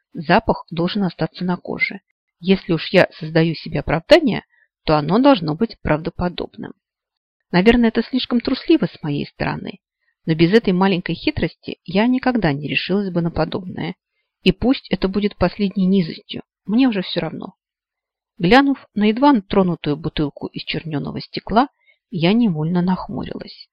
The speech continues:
Слишком заметно, что из неё никто не пил. Что ж, к демонам десять золотых. Огромные деньги по местным меркам. Легенда стоит дороже.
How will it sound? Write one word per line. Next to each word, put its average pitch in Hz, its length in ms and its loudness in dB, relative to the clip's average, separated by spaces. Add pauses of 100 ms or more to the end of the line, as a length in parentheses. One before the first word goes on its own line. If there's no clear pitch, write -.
Слишком 254 420 -4
заметно, 262 560 0
что - 220 -4
из 160 120 0
неё 160 260 -4
никто 220 300 -2
не 156 160 -4
пил. - 320 -12 (720)
Что - 220 0
ж, - 240 -10 (400)
к 156 140 -2
демонам 247 560 4
десять 156 440 -2
золотых. - 640 -4 (1160)
Огромные 269 500 4
деньги 214 260 2
по - 120 -2
местным 185 360 0
меркам. - 400 -6 (720)
Легенда 175 680 2
стоит 165 420 -4
дороже. - 580 -2